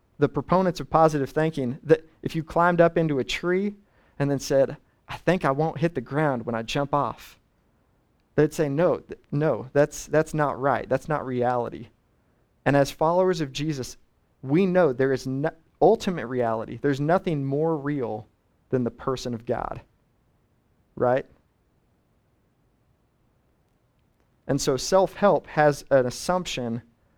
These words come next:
that's not true. You can adequately help yourself. You can, in a sense, you can be your own God. But anything that is true of what they say is God's truth. And so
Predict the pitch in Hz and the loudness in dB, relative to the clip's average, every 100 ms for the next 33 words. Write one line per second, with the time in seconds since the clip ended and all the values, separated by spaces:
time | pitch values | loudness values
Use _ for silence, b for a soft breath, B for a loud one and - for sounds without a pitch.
0 | _ _ 135 - 143 143 - - 151 113 | _ _ -4 -2 0 0 0 -6 -6 -4
1 | 113 117 120 - 139 147 - 170 143 143 | -4 -4 -6 -2 0 0 0 -4 -2 -4
2 | 131 _ - 147 131 123 113 - - 95 | -6 _ -4 0 0 -4 -10 -4 -4 -4
3 | - 135 143 - 131 117 _ _ _ 156 | -6 -6 -6 -6 -8 -8 _ _ _ 0
4 | 156 123 - 277 139 - - - 147 143 | 2 2 -2 -2 -2 -4 -14 -12 -10 -6
5 | 135 127 151 135 127 127 117 127 - 50 | -6 -4 -4 -2 -2 -2 -2 -2 -2 -6
6 | - _ _ _ _ _ _ _ _ _ | -12 _ _ _ _ _ _ _ _ _
7 | _ _ _ _ _ _ _ _ _ - | _ _ _ _ _ _ _ _ _ 2
8 | 135 - 156 190 196 190 180 165 127 - | 4 4 0 0 0 0 0 0 -2 2
9 | 151 165 - - 127 107 110 131 _ _ | 0 0 -4 -8 -6 -6 -6 -10 _ _
10 | _ _ _ - 120 131 131 135 127 - | _ _ _ -10 0 2 4 2 0 -2
11 | 156 120 113 120 _ _ _ - 127 113 | -2 -2 -2 -6 _ _ _ -6 -4 0
12 | 123 127 131 - - 117 110 - 127 - | 2 2 -2 -8 -12 -12 -12 -8 -6 0
13 | 147 131 | 2 2